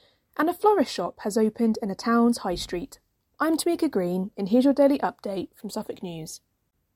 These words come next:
Police have made an arrest after a man was shot in the leg outside his home in Brandon.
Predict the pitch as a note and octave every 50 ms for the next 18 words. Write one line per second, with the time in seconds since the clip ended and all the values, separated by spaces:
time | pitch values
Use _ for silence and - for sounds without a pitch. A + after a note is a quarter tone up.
0 | _ _ _ _ _ - C4+ C#4 D4+ E4+ F#4 F#4+ - - F#4 F4 D4+ C#4+ C4+ C4+
1 | - B3+ A#3 A3 F#3+ F3+ E3 F3 - - - - - A3+ G#3+ G#3 - - - A3
2 | A3 A#3+ B3 B3+ C4 C4+ C4 B3 - - - A#3+ A3+ - - A3+ A3+ G#3 F#3+ E3+
3 | E3 E3+ - - - G#3+ - - - A#3 A#3 A3+ - B3 A#3 - - G3 F3+ F3+
4 | F3 F3 - F#3+ F#3+ F3+ A3 G#3 G#3 G3 F#3 - - -